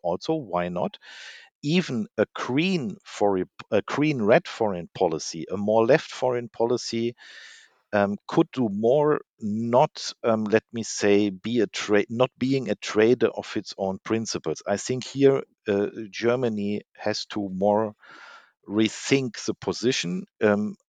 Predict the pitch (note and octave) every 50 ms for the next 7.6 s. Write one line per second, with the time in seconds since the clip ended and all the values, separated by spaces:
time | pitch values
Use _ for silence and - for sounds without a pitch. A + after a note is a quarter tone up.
0 | _ _ _ _ - _ - - - - - _ - G#2+ A2 G#2+ G2 - _ -
1 | - D3+ F3+ A#3+ - - D#3 B2 G#2 F#2 E2 D#2+ D2 - - _ _ _ - G2+
2 | F#2+ F#2+ G2 F2+ - - G2 G2 F#2+ F#2+ G2 F2+ - - - A2 C3+ C#3+ C3 -
3 | - B2 A#2+ C3 B2+ - A2+ G#2 F#2+ F2+ F2 E2 - - - G2 F2+ G2 G2 F#2
4 | - - B2 C#3+ D3 C3 G2+ G2 G2 - - - - - - G#2 F#2 F#2 F2+ -
5 | - - - - A2 A2 A2 A2+ A2+ - - - - - - - - - - -
6 | - _ _ _ _ _ _ - A2+ - - - C3+ B2+ A2+ A2+ A#2 G#2 G2+ G#2
7 | G2 E2 F#2+ G2 F#2+ G#2 B2 C#3 E3 G#3+ G3+ -